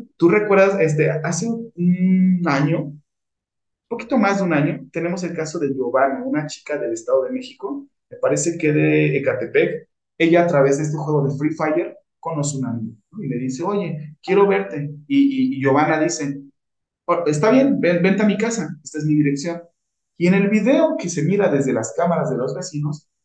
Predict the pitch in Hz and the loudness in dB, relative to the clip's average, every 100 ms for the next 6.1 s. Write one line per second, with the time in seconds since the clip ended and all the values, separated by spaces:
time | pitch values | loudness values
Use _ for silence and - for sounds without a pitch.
0 | _ - 156 165 151 147 156 160 165 233 | _ -2 0 0 -2 -2 0 -2 -4 -10
1 | - _ _ _ _ _ 139 147 135 147 | -14 _ _ _ _ _ -2 0 0 -2
2 | - - - - 147 160 170 160 156 151 | -6 -8 -14 -4 0 0 0 0 2 4
3 | 151 156 190 269 - - _ - - 214 | 4 2 0 -4 -8 -16 _ -18 -4 0
4 | 196 170 170 170 175 160 151 190 190 170 | 0 0 -4 -2 -4 -2 -4 -4 -6 -6
5 | 139 123 131 - 156 113 - 117 120 - | -4 -4 -4 -4 -8 -8 -10 -14 -12 -10
6 | - | -10